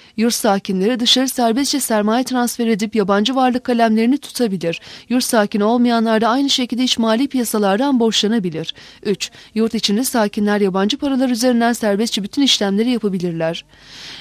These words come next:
Bu üç öğeden ilk ikisi ödemeler bilançosunun sermaye hesabı serbestleşmesinin gereğidir. Üçüncüsü ise ilk ikisiyle birlikte mali serbestleşmeyi oluşturur.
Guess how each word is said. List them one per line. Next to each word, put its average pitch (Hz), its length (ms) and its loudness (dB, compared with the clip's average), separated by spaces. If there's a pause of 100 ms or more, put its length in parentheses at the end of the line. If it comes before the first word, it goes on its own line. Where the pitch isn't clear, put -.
Bu 269 240 2
üç - 240 0
öğeden 294 380 2
ilk 262 220 0
ikisi 277 280 -4
ödemeler 247 460 2
bilançosunun 262 540 0
sermaye 226 520 0
hesabı 233 320 0
serbestleşmesinin 214 1120 -2
gereğidir. 165 520 -4 (220)
Üçüncüsü 202 500 -2
ise 208 240 -2
ilk 269 200 0
ikisiyle 247 460 -2
birlikte 180 360 -2
mali 226 380 2
serbestleşmeyi 233 800 0
oluşturur. 170 680 -6